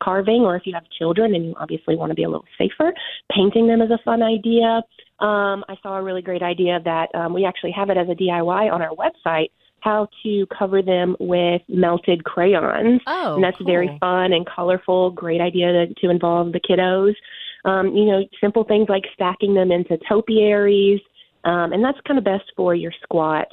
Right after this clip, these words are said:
Speaker 1: heirloom types as opposed to your classic orange jack-o'-lanterns. You can hollow 'em out and fill 'em with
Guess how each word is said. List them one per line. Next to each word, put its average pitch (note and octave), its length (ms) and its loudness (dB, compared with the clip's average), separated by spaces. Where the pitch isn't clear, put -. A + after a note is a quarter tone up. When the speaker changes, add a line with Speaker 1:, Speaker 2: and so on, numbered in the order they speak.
Speaker 1:
heirloom D#3+ 500 2
types E3+ 360 -4
as E3 100 -4
opposed E3 300 -4
to D#3+ 80 -2
your D#3 80 0
classic D#3 560 -2
orange D#3+ 360 -2
jack-o'-lanterns. F3 680 0
You G3+ 60 2
can F#3 100 2
hollow F3 340 0
'em E3 100 2
out D#3+ 180 0
and E3 100 -2
fill D#3+ 140 -2
'em D#3 80 2
with - 120 -2